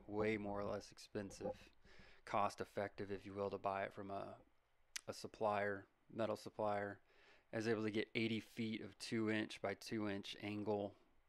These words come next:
eighth inch thick for about a hundred forty dollars, hundred fifty dollars with tax. If you were to do that at Lowe's or Home Depot, if they have it in stock, it's probably gonna cost you around four or five hundred bucks.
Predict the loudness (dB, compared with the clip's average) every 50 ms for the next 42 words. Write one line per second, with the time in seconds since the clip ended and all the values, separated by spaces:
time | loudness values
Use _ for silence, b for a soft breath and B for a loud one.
0 | _ -2 -2 -2 0 0 0 0 0 -2 -6 -8 -2 0 2 2 2 0 -4 -10
1 | B B B B B B B B B B _ -20 -2 0 2 4 4 4 4 4
2 | 4 4 4 4 4 4 2 0 -2 -2 -2 -2 -4 -10 -6 0 2 4 4 4
3 | 2 2 2 2 2 2 0 0 -2 -2 -4 -4 -4 -4 -4 -4 -4 -2 0 0
4 | 0 0 0 0 -2 -4 -6 -10 -10 -10 _ -12 -6 -2 0 0 0 -2 -4 -8
5 | -14 -16 -18 b b b b b b b b _ -6 -6 -4 -2 0 2 2 2
6 | 2 0 0 2 4 4 4 4 4 2 0 -2 -2 2 4 6 6 6 6 4
7 | 2 0 -2 0 0 -2 0 -2 -2 -2 -2 2 4 6 6 6 4 2 0 -4
8 | -4 -2 -2 -2 0 4 4 4 4 4 2 -4 -6 -8 0 2 4 4 6 4
9 | 2 0 -4 -8 -8 -12 -6 -2 0 0 2 2 0 -2 -2 -2 -4 -2 0 0
10 | 0 0 0 -2 -6 -6 -4 -4 -4 -4 -6 -6 -4 -2 -2 -2 -2 -2 -2 0
11 | 2 2 0 0 -4 -6 -10 -12 -4 0 2 2 2 2 -2 -8 -12 -12